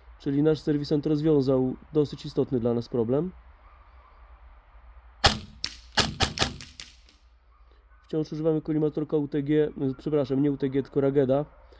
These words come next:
To jest kolimator Stety, standardowo używamy U T G. No, o tym kolimatorze można powiedzieć kilka słów, ale to innym razem. No, ogólnie rzecz biorąc, cena czyni cuda.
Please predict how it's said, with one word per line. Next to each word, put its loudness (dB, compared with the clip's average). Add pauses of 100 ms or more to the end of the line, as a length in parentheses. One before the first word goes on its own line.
(280)
To -4
jest 0
kolimator 2
Stety, 0
standardowo 4
używamy 2
U -2
T -2
G. 0 (680)
No, 6
o 6
tym 0
kolimatorze 4
można 2
powiedzieć -2
kilka 2
słów, -2
ale 2
to 0
innym 4
razem. 2 (680)
No, 6
ogólnie 6
rzecz 2
biorąc, 4
cena 6
czyni 2
cuda. 4